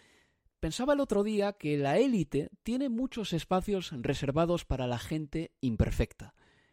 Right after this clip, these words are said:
Y la élite del fútbol también reserva un hueco bastante grande para futbolistas imperfectos. Es cuestión de que un entrenador haga la vista gorda con las imperfecciones o vea lo bueno por encima de lo malo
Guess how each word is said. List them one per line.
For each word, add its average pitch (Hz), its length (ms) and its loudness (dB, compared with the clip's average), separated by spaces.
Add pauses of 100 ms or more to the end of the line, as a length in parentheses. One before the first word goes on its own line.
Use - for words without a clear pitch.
(420)
Y 156 100 0
la 185 120 4
élite 262 260 2
del 226 140 4
fútbol 226 340 4
también 202 440 0
reserva 202 360 2
un 170 140 2
hueco 185 300 10
bastante 185 440 4
grande 170 400 4
para 196 300 2
futbolistas 208 760 2
imperfectos. 113 800 -2 (680)
Es 233 140 -2
cuestión 269 380 0
de 226 100 2
que - 80 -2
un 254 80 2
entrenador 208 800 4
haga 214 220 2
la 208 100 2
vista 214 300 -6
gorda 214 380 4
con 160 200 -4
las 151 220 -6
imperfecciones 165 880 4 (120)
o 151 180 6
vea 233 160 8
lo 190 100 6
bueno 196 380 6
por 131 160 2
encima 160 260 0
de 151 80 2
lo 156 100 6
malo 180 340 4